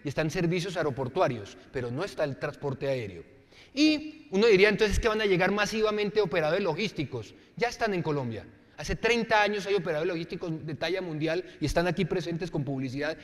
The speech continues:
y con su personal. De manera que eso no creemos nosotros que nos vaya a cambiar las reglas de juego. Este es el crecimiento en tamaño promedio de los aviones. Grave problema. Pasamos. El Airbus A trescientos ochenta, gigantesco, no sé,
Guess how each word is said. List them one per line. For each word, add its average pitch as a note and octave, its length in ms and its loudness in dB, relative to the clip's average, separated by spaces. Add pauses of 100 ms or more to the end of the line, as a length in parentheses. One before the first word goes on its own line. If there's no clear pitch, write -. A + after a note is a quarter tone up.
y D#3+ 60 -4
con C#3+ 160 -2
su C#3 120 -4
personal. B2+ 500 -4
De C3 80 -4
manera D#3+ 340 -6
que - 380 -8
eso A#3 320 -2
no G#3 180 -2
creemos F#3+ 400 2
nosotros D3 400 -8 (160)
que D3+ 80 -2
nos D3 100 0
vaya D#3+ 180 2
a - 20 0
cambiar D3+ 260 2
las D#3 100 6
reglas D#3 260 0
de C#3 80 -8
juego. A2+ 260 -10 (1600)
Este - 140 -10
es G3+ 80 0
el G#3+ 160 4
crecimiento F#3+ 680 4
en G#3+ 100 4
tamaño F3+ 340 0
promedio F3+ 380 2
de G3+ 80 4
los F3+ 160 -2
aviones. E3+ 480 -2 (200)
Grave E3+ 440 6
problema. G#3+ 540 4 (440)
Pasamos. F3+ 600 0 (1200)
El D#3 140 0
Airbus F#3 300 4
A G3 100 0
trescientos F#3 500 0
ochenta, G#3 420 2
gigantesco, D#3+ 600 2
no E3 120 -4
sé, F#3+ 220 -4